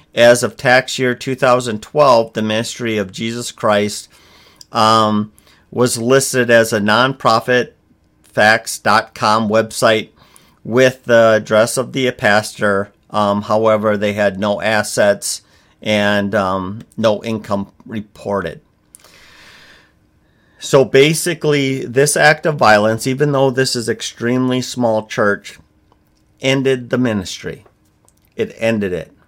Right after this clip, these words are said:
right then and there. And, um, and to some extent, I understand that, right? I mean, come on. It's a small church destroyed, if you will, by murder,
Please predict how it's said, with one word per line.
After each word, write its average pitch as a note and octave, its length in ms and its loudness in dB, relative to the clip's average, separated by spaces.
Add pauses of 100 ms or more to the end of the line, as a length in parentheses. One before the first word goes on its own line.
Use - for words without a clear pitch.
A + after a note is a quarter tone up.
(160)
right A2 280 -2
then G#2+ 200 -2
and G2+ 180 -4
there. F2 340 -8 (220)
And, G#2+ 560 -2
um, G2+ 420 -4 (1300)
and A#2 300 -2 (380)
to B2+ 120 -6
some D#3+ 280 0
extent, B2 500 -2 (920)
I A2 140 -2
understand A#2+ 600 -4
that, E2+ 220 -10 (380)
right? G2+ 360 -4 (220)
I G2+ 80 -6
mean, G2+ 320 -6
come B2+ 200 -10
on. A2 400 -4
It's - 180 -16
a G2+ 40 -10
small A2+ 380 -2
church - 560 -6 (1040)
destroyed, B2+ 1040 -2 (420)
if A#2 180 -8
you B2+ 140 -4
will, A#2 560 2 (260)
by G#2 220 2
murder, G#2+ 580 0